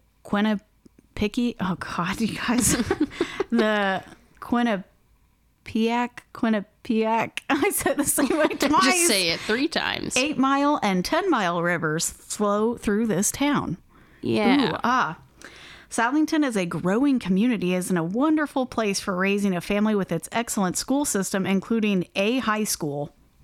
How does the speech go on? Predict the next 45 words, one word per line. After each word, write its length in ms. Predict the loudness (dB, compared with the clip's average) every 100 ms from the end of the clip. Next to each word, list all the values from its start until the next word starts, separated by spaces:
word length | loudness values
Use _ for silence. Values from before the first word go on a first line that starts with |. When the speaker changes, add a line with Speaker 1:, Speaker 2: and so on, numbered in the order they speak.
| -6
Speaker 2:
A 140 | -2
singular 500 | 0 2 2 2 2
Speaker 1:
A 120 | 4 2
Speaker 2:
for 60 |
Speaker 1:
high 220 | 2 0
school. 380 | 0 -4 -4 -6 -12 -20 -16 0
Speaker 2:
You 160 | 4
know 160 | 6 6
Speaker 1:
Two 60 | 4
Speaker 2:
what? 140 | 4
Speaker 1:
middle 280 | 2 0 -2
schools 460 | -4 -2 -2 0
and 160 | 0 0 0
eight 220 | -2 0
elementary 500 | 0 0 0 0 -2
schools. 360 | -2 -6 -6 -10 -12 -12 -14 -4
That's 380 | -2 0 -2 -8 -2
a 100 | -2
lot 380 | 0 0 0 0
of 140 | -2
kids. 640 | 0 0 0 0 -2 -4 -8 -4
Speaker 2:
But, 720 | -2 0 0 0 -2 -2 -2 -4 -18 _ _ _ -20 _ _ _ -6
uh, 200 | -2 0
I, 440 | 0 0 0 0 0 -2
I 120 | 0
don't 140 | 0
wanna 180 | 0 0
get, 300 | 0 0 2
I 120 | 0
got 260 | 0 0 0
into 260 | 0 0 0
a 80 |
tiny 440 | 0 -2 0 0 0
little 300 | 0 0 0
rant 480 | 0 0 0 -2 -2
on 200 | -2 0
the 60 |
last 400 | 0 2 0 -2 -4
episode. 400 | -2 0 0 0
I 60 |
won't 320 | 0 -2 -2
get 140 | -2 -2
into 280 | -2 -2 -2
it 100 | 0
now. 300 | 0 0